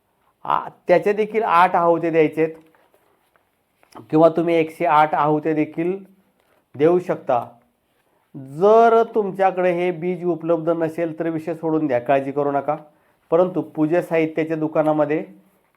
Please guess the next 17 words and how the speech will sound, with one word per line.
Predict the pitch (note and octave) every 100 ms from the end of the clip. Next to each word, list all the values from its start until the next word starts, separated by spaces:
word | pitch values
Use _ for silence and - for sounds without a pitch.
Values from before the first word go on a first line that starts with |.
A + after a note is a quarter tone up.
| _
हे | C#3+
बीज, | C#3+ E3 D#3+ D#3 -
कमलगट्ट्याचे | D3+ D3+ D3 C#3 C#3+ C#3+
बीज | C#3 D3
मिळतं. | D3+ D#3+ D#3 G2 - _ _ _
याच्या | B2+ D#3 D#3 F#3+
देखील | F#3 F#3 G3 G3 G3 - _ _ -
आठ | C#3 F3+ F3
आहुत्या | G3 - C3+ D3 D#3 E3 F3
द्यायच्या | D#3+ C#3+ D3
आहेत | A#2 - _ _ _ _ _
अष्टलक्ष्मीला, | - C#3+ - G3+ F#3+ G3 G3 E3 A#2 - _ _ _ _ _
म्हणून | B2 D#3+ A3
आठ | G#3 E3+ E3
आहुत्या. | C#3 A#2 A2 G#2+ - _ _ _ _ _ _ -
नववी | D#3 F#3 F#3 A3+
आहुती | G3+ F#3 F#3+ G3+ A#3+ B3+